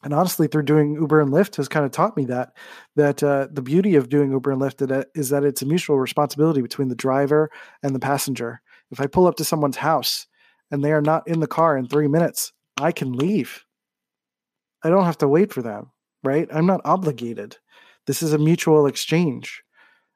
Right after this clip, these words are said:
right? So if they make me wait, then they have to just order another one 'cause I have to keep moving. I have to do my own thing. I can't wait for you.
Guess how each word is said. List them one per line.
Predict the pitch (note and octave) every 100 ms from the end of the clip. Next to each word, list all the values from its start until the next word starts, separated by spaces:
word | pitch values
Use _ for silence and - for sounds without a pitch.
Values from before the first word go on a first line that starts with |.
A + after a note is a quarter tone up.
| -
right? | C3 C#3 E3+ _ _
So | - D3 D3
if | D#3+ D3+
they | E3 E3+
make | F3 - E3
me | D3+
wait, | D3+ E3+ - -
then | C#3+
they | D3+
have | D3+ D3
to | C#3+
just | C3+ B2+
order | C3+ C#3 C3+
another | C3+ D3 A#2
one | G2+ - _ _ _ -
'cause | C#3 B2
I | B2 C#3+ E3
have | D#3+ -
to | C3+
keep | C3+
moving. | B2+ B2+ A2+ A#2 _ _ _ _ -
I | C#3+
have | D#3+ -
to | C#3
do | C3+
my | C3 B2+
own | A#2+ A#2
thing. | - B2+ - _ _ _ -
I | C#3+
can't | - E3 D3+
wait | C#3+ E3+ E3
for | B2+
you. | A#2 - C#3